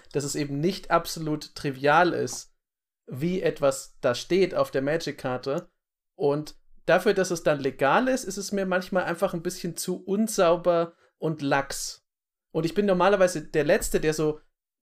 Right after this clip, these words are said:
der sich dann drüber aufregt, wenn irgendwie Regeln, ähm, nicht,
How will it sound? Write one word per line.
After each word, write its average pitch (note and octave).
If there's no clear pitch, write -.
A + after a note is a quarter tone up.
der D#3
sich D#3
dann D3
drüber D3
aufregt, G3+
wenn C#3+
irgendwie C#3+
Regeln, F3
ähm, C3
nicht, -